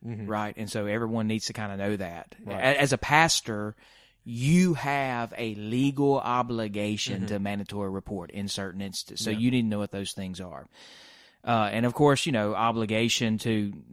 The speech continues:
Speaker 2: to all those other things are, are wonderful. And particularly what I think is, is important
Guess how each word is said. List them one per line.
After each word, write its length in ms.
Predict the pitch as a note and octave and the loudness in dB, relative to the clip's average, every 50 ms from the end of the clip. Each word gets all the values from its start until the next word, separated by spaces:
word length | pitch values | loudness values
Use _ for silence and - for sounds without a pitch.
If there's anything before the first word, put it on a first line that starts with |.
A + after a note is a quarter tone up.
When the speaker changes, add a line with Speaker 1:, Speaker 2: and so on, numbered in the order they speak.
| A#2+ A#2 | -10 -6
Speaker 2:
to 100 | B2 A#2 | -4 0
all 200 | G#2+ A#2 A#2+ A2+ | 2 2 2 2
those 200 | A2+ A2 G#2+ F#2+ | 2 0 0 0
other 260 | A#2+ A2+ A2+ A#2 A2 | 0 2 2 2 0
things 360 | - - A#2 A2+ A2 A2 G#2 | 0 0 0 2 2 0 0
are, 140 | G#2+ G#2 G2 | -2 -4 -4
are 80 | - G#2+ | -4 -4
wonderful. 460 | G#2+ G#2+ A2+ A#2 A2+ A2 - A#2 A2 | -2 0 0 0 0 -2 -2 -2 -2
And 240 | G#2+ A2 G#2+ F#2 - | -2 -2 -4 -6 -6
particularly 560 | - - - F#3 G3 F3+ D3+ C3 A#2+ A#2 A2+ | -8 -4 -2 -4 -2 -2 -2 -2 0 0 0
what 160 | A2 A2+ A2+ | 0 0 0
I 80 | A2 A2 | -2 -2
think 260 | A2+ - B2 A2+ G2+ | -4 -4 -4 -4 -4
is, 240 | - G#2 F#2 F#2 - - - - | -4 -6 -8 -8 -12 -16 -14 -10
is 160 | A#2 G#2 G#2 | -8 -6 -4
important 680 | G#2+ G2 - - - B2 A#2+ G#2+ F#2+ F#2 F#2 - - | -4 -6 -6 -6 -4 -2 -2 -2 -4 -6 -10 -12 -16